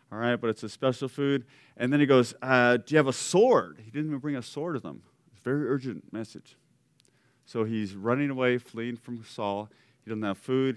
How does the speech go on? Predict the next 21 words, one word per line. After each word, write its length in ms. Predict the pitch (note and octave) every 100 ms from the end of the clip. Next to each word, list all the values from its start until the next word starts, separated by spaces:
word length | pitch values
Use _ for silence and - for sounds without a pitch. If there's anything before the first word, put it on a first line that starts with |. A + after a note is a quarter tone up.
| -
doesn't 160 | A2 A2+
have 20 |
a 60 | B2+
sword. 560 | - A#2+ A2 A2 A2 _ _ _ -
So 140 | C3
he 40 |
gives 220 | A#2+ F3 E3
him 100 | D3+
the 80 |
sword 240 | B2+ D3+ C3+
of 160 | A2+
Goliath. 800 | G2+ G#2+ A2 A2+ B2 F#2+ - _ _ _ _ _ _ _ _ _ _ _
And 200 | G#2 A2+
then 100 | D#3+
he 140 | G3 E3+
flees 460 | - A2+ A#2+ A#2+
to 580 | - A#2+ G#2 G#2 B2 D3 _ _ _
the 100 | -
city 300 | G2+ - A2
of 180 | G#2 G2+
Gath. 500 | A#2 A#2 A#2 D#2+ -